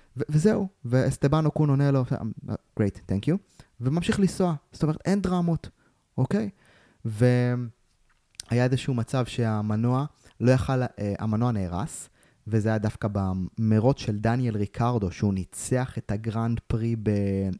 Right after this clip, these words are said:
במונקו. זה הגרנד פרי, זה, זה בעצם אולי ה-, ה-, ה-, התחרות הכי, אה, רוויית תהילה ו-, ו-, ו-, ופיים ועושר, והכל מהכל קורה במונקו. שם זה בעצם היכל התהילה של הגרנד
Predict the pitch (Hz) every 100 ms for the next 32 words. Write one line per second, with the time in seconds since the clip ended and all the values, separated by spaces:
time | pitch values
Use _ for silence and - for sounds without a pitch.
0 | - 110 113 107 101 - 107 90 - -
1 | 107 127 123 - 127 113 104 104 113 -
2 | 117 110 110 110 104 95 - - - -
3 | 104 98 92 95 92 85 87 87 _ -
4 | _ _ _ _ - - 131 127 - 113
5 | 135 - - - 131 131 127 123 107 76
6 | 80 78 - - 123 120 117 123 131 131
7 | - _ 135 113 127 127 123 135 135 123
8 | 120 107 113 110 104 110 104 107 110 107
9 | 107 - - 135 151 139 127 117 98 -
10 | 50 117 120 - 156 - - 131 117 107
11 | 104 104 69 - 170 165 135 - 120 -
12 | 110 117 110 107 95 - 151 151 117 -
13 | - - - 123 113 107 104 104 104 104
14 | 120 113 - 107 101 95 87 98 90 95
15 | 92 90